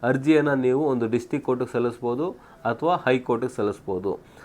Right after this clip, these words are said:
ಆ, ಹೈಕೋರ್ಟ್ಗೆ ಸಲ್ಲಿಸ್ಬೋದು ಅಥವಾ ಡಿಸ್ಟ್ರಿಕ್ಟ್ ಕೋರ್ಟಿಗೆ ಸಲ್ಲಿಸ್ಬೋದು. ಯಾವ ಯಾವ ಸಂದರ್ಭದಲ್ಲಿ ಸಲ್ಲಿಸ್ಬೇಕು ಅಂತ ಹೇಳಿದ್ರೆ, ನೀವು ಡಿಸ್ಟ್ರಿಕ್ಟ್ ಕೋರ್ಟಿಗೆ ಸಲ್ಲಿಸ್ತೀನಿ ಅಂತ ಹೇಳಿದ್ರೆ, ಆ ಜಿಲ್ಲೆಯ, ಆ, ನ್ಯಾಯಾಲಯಗಳ, ತಾಲೂಕು ನ್ಯಾಯಾಲಯಗಳು ಏನಿದೆ,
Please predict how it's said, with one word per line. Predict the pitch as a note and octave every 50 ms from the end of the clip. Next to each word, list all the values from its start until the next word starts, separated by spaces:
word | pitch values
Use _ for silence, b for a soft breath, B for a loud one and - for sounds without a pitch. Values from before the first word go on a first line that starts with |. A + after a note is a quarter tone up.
| B B B B B
ಆ, | A2+ A#2+
ಹೈಕೋರ್ಟ್ಗೆ | C3 D#3+ E3 E3 F3 E3 D#3+ D3+ D#3
ಸಲ್ಲಿಸ್ಬೋದು | C#3+ D3 C3+ C3+ C3+ C3 - - C3 C#3+ F3
ಅಥವಾ | F3+ E3 E3 C#3+
ಡಿಸ್ಟ್ರಿಕ್ಟ್ | B2 A#2 - - C3 -
ಕೋರ್ಟಿಗೆ | - A2+ G#2+ A2 -
ಸಲ್ಲಿಸ್ಬೋದು. | - A2+ A2 A2 - - B2 C3+ C#3
ಯಾವ | C3+ A#2+ A#2 A#2+ B2 C#3 D3+ D#3+ D#3+ D#3
ಯಾವ | C#3+ C#3 C3+ C3+
ಸಂದರ್ಭದಲ್ಲಿ | B2+ - - A#2+ A#2+ A2+ A2+ A#2 A2+
ಸಲ್ಲಿಸ್ಬೇಕು | - A2+ G2+ - - A2+ G#2 - G#2+
ಅಂತ | G2+ F#2+
ಹೇಳಿದ್ರೆ, | G#2 G#2 A2+ C#3 F#3+ G3 B B B B B B -
ನೀವು | B2+ C3
ಡಿಸ್ಟ್ರಿಕ್ಟ್ | B2+ D3 C#3+ - - F#3+ F#3
ಕೋರ್ಟಿಗೆ | D#3+ D#3 D3+ C#3+ -
ಸಲ್ಲಿಸ್ತೀನಿ | A#2+ A2+ B2 A#2+ - - A#2+ A2+
ಅಂತ | G#2+ G2+ - G#2+
ಹೇಳಿದ್ರೆ, | G2+ G2 A2 D#3
ಆ | F#3 - - - A#2+ B2+ C#3 C#3+
ಜಿಲ್ಲೆಯ, | A#2+ G#2+ A#2 A#2+ B2+ C3+ C#3+ C#3+ C#3 D3 D#3 D#3+ - - B B B B B B B B B B B
ಆ, | A#2+ A#2 A#2 A#2+ A#2 A2+ A2+ A2 A2 G#2+
ನ್ಯಾಯಾಲಯಗಳ, | A2 A2+ A#2+ A#2 B2 C3+ C#3 C#3+ C#3 C3+ C3 C3 B2+
ತಾಲೂಕು | A#2+ - B2 A#2+ B2+ C3+ C#3 C3 - D3
ನ್ಯಾಯಾಲಯಗಳು | C3 A#2+ A#2 A2+ A#2 A#2 A#2 A#2 A2+ A2 G2+ G#2+ G#2+ G#2
ಏನಿದೆ, | G2+ G#2+ G#2+ G#2+ G2+ F#2+ B2